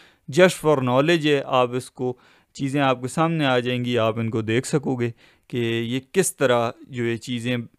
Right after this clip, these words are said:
नोड्स वर्क करते हैं और किस तरह इनसे हम फ़ायदा उठा सकते हैं। तो इंशाल्लाह वो भी साथ आपने कहा तो डे ट्रेड के लिहाज से बताऊंगा, लेकिन आपको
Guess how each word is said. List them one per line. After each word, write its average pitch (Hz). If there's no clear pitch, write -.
नोड्स 120
वर्क 113
करते 135
हैं 127
और 120
किस 131
तरह 117
इनसे 117
हम 120
फ़ायदा 113
उठा 107
सकते 113
हैं। 110
तो 113
इंशाल्लाह 131
वो 147
भी 160
साथ 147
आपने 127
कहा 120
तो 120
डे 117
ट्रेड 143
के 139
लिहाज 123
से 143
बताऊंगा, 127
लेकिन 135
आपको 143